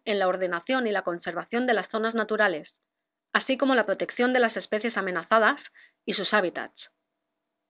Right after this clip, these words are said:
En España hay nueve cepims, de las que destacamos el Cap de Creus,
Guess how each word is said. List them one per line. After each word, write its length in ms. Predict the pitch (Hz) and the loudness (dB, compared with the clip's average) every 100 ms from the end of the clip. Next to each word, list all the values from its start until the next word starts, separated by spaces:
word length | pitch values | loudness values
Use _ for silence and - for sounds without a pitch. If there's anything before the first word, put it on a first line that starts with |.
| - - - _ _ - _ - _ - | 4 4 2 _ _ -20 _ -20 _ -4
En 120 | 214 | -2
España 580 | 190 - 269 262 262 - - | -2 4 4 6 2 -2 0
hay 140 | 247 | 0
nueve 220 | 254 254 254 | 2 -4 -6
cepims, 380 | 202 190 160 - _ _ - | -6 -6 -6 -16 _ _ -6
de 140 | 208 | -2
las 140 | 214 208 | -2 -2
que 100 | 196 | -8
destacamos 680 | 190 202 214 254 233 302 - | -6 -4 4 4 2 -6 -8
el 120 | 202 190 | -6 -2
Cap 140 | 208 | 0
de 140 | 190 | 0
Creus, 420 | 185 240 247 294 | 0 0 0 -4